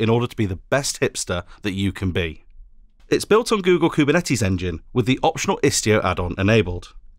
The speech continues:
One of the neat things Istio gives is visibility into everything that's going on. In this case, I'm going to use the open source Kiali console to show that. As you can see, I have two microservices.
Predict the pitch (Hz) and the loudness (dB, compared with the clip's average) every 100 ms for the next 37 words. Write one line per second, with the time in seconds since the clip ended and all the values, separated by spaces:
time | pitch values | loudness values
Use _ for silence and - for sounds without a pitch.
0 | - 104 160 226 202 196 185 - 151 - | -8 0 2 2 2 0 2 2 2 4
1 | 160 - 135 127 233 120 95 - - 120 | 2 4 2 4 2 2 0 -4 0 0
2 | 101 170 196 190 135 - 98 107 - - | 2 2 2 2 2 0 -2 0 -2 0
3 | 147 131 104 98 - 92 87 120 80 - | 0 0 0 0 0 -2 2 2 0 -6
4 | - - - - 135 214 - - 95 87 | -20 -20 -8 0 2 2 0 -2 -2 -2
5 | - 127 131 127 127 127 127 - 156 208 | -2 2 4 2 2 0 0 2 2 4
6 | 220 - 175 - 156 180 190 - 104 85 | 2 2 0 2 2 4 2 0 -2 0
7 | 90 85 - 113 104 87 76 - - - | -4 -4 -2 2 2 2 -6 -14 -20 -20
8 | - - - - - 202 233 214 190 104 | -20 -20 -20 -6 -2 0 0 -2 0 2
9 | 90 - 110 110 - 120 107 131 95 - | 2 0 0 0 2 2 4 2 0 0
10 | 95 82 - 80 - | 0 0 -4 -6 -8